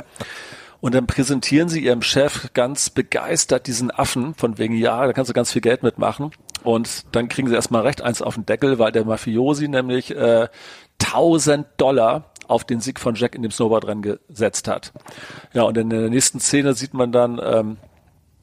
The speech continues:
ihn gemeinsam mit dem Affen in der Stretch-Limo sitzen und er bietet irgendwie Jack eine Zigarre an und sagt so, <laughs> „Komm Jack, ach nee, du bist ja Sportler, irgendwie du rauchst sicherlich nicht“, und, ähm,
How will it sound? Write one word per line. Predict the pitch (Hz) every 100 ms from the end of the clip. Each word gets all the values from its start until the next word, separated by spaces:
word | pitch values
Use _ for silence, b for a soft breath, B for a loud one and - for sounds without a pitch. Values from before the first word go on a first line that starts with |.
| _ _ _ _ _ _ _ _ _ - - _
ihn | 117 139 -
gemeinsam | - 113 113 131 127
mit | 120
dem | 120 113
Affen | 127 - 139
in | 127
der | 117
Stretch-Limo | 107 - 123 - 139 147
sitzen | 135 165 - 175
und | 160 113
er | 110
bietet | 104 113 113
irgendwie | 113 104 101
Jack | 113 -
eine | 107
Zigarre | - 104 - - 143 123
an | 135 143
und | 123 117 104
sagt | 98 -
so, | 107 107
<laughs> |
„Komm | - 117 113
Jack, | 117 -
ach |
nee, | 113
du | 110
bist | 104 -
ja | 104
Sportler, | - 110 127 113
irgendwie | 110
du | 107
rauchst | 101 98 -
sicherlich | 135 135 127 -
nicht“, | 143 147 117
und, | 113 - B B B B B B B -
ähm, | 127 120